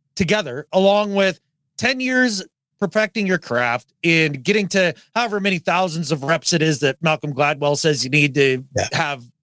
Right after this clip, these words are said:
Speaker 1: uh, mastery, like, he's there. Just listen to him talk. Like, it, this guy is not over his skis, like, in this moment. You see so many dudes that get hired and they,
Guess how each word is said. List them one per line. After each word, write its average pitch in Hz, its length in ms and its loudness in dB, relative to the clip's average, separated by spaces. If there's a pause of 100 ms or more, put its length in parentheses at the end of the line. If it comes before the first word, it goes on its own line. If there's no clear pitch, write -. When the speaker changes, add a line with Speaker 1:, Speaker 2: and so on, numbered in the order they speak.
(100)
Speaker 1:
uh, 113 340 0 (300)
mastery, 170 580 0 (400)
like, 160 320 -2 (200)
he's 330 180 2
there. 285 420 2 (180)
Just - 200 2
listen 392 240 2
to 359 160 6
him 370 80 0
talk. 285 380 0 (420)
Like, 226 200 -2
it, 247 240 -8 (400)
this 285 180 2
guy 311 240 2
is 226 220 0
not 220 400 2 (160)
over 202 260 4
his 180 240 4
skis, 151 680 -2 (100)
like, 160 280 -2
in 175 140 0
this 156 220 2
moment. 143 340 2
You 170 80 2
see 233 160 4
so 247 220 2
many 233 180 2
dudes 208 300 4
that 180 80 2
get 165 200 2
hired 180 300 -2
and 143 140 -12 (340)
they, 165 340 0